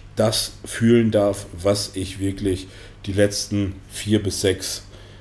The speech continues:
ja, sagen wir, ja, vier bis sechs Wochen fühlen darf. In den letzten vier bis sechs Wochen ist so viel passiert und das zeigt mir einfach auch durch euch, da das nicht nur alles richtig gemacht zu haben, das wäre jetzt fast irgendwo egoistisch, sondern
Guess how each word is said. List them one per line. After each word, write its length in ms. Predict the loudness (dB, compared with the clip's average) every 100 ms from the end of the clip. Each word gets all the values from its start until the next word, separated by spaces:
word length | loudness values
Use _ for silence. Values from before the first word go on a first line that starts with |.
| -20 -20 -20 -20 -20 -20 -10 0
ja, 220 | 2 4
sagen 260 | 6 6
wir, 140 | 4 2
ja, 240 | 2 0
vier 260 | 0 2 2
bis 140 | 2
sechs 240 | 2 0 0
Wochen 260 | 0 -2
fühlen 320 | 0 0 0
darf. 300 | -2 -10 -12 -16 -16 -2
In 60 |
den 60 | 4
letzten 280 | 4 2 -2
vier 180 | 0 0
bis 140 | 0
sechs 200 | -4 0
Wochen 240 | 0 2
ist 160 | 0 2
so 120 | 2
viel 160 | 2 0
passiert 560 | 0 -2 2 4 2 -2 -18 -18 -18 -2
und 580 | 4 8 8 6 2 0
das 180 | 2
zeigt 260 | 4 4 4
mir 140 | 0
einfach 360 | 0 -4 -4 -4
auch 260 | -2 -2 -2
durch 360 | -2 -2 0
euch, 340 | 2 4 2 -2 -14 -20 -20 -20 -20 0
da 220 | 8 8
das 240 | 8 4 2
nicht 140 | 2
nur 120 | 2
alles 260 | 2 2 2
richtig 360 | 0 0 -4 0
gemacht 280 | 0 0
zu 120 | -2 -6
haben, 120 | -6
das 140 | 0
wäre 140 | 4 4
jetzt 140 | 4
fast 240 | 2 2
irgendwo 320 | 2 0 2 0
egoistisch, 720 | 2 0 0 -2 -4 -6 -8 -6
sondern 460 | -2 0 2 0